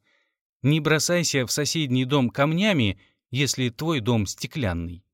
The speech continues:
Слухи о том, что сын товарища Лыкова каждую свободную минуту поливает грязью партию и советскую власть,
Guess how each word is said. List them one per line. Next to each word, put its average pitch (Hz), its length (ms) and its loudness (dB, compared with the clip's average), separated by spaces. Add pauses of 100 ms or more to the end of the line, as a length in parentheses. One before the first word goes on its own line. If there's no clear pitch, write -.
(1080)
Слухи 202 380 2
о 156 100 0
том, 185 180 2
что 139 220 0
сын 160 320 0
товарища 147 480 0
Лыкова 127 460 0
каждую 113 480 0
свободную 127 560 2
минуту 151 400 0
поливает 120 420 0
грязью 101 460 0
партию 120 500 -2
и 92 60 -2
советскую 104 520 -4
власть, 170 360 0